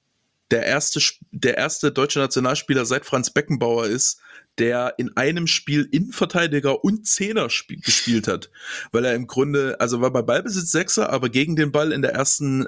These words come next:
äh, Hälfte in der, eigentlich in die Fünferkette zurückgezogen, beziehungsweise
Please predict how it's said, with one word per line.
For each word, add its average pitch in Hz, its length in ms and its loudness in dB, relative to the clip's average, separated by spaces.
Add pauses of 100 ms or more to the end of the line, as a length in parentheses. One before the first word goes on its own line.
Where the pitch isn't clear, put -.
äh, 120 440 2
Hälfte 120 420 2
in 113 240 2
der, 110 340 2
eigentlich 123 260 0
in 127 80 0
die 120 80 4
Fünferkette 147 460 0
zurückgezogen, 123 800 0
beziehungsweise 117 520 0